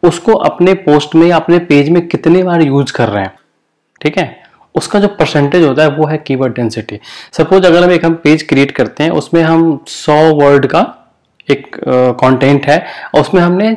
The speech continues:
चार बार यूज़ किया है कीवर्ड। मान लेते हैं हम इंटरव्यू, बेस्ट इंटरव्यू ही एक कीवर्ड है हमारा,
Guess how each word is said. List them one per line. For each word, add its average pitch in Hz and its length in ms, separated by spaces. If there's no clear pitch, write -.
चार 135 320
बार 151 180
यूज़ 127 280
किया 123 220
है 170 200
कीवर्ड। 107 360
मान 135 160
लेते 143 240
हैं 147 80
हम 147 180
इंटरव्यू, 143 480
बेस्ट 135 300
इंटरव्यू 135 340
ही 156 160
एक 135 160
कीवर्ड 131 300
है 135 40
हमारा, 127 340